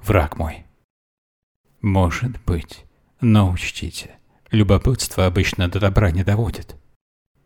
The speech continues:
"Учту", пообещал я, "и передам друзьям своего приятеля. Может, они настолько перепугаются, что постараются заплатить должок до возвращения владычицы Бурь".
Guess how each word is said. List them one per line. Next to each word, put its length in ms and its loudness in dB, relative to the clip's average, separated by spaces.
"Учту", 440 0
пообещал 480 0
я, 240 -8
"и 180 2
передам 420 2
друзьям 460 0
своего 320 -2
приятеля. 540 -4
Может, 400 4
они 160 4
настолько 440 2
перепугаются, 760 2
что 200 -2
постараются 580 2
заплатить 420 0
должок 400 2
до 160 2
возвращения 680 0
владычицы 480 0
Бурь". 280 -4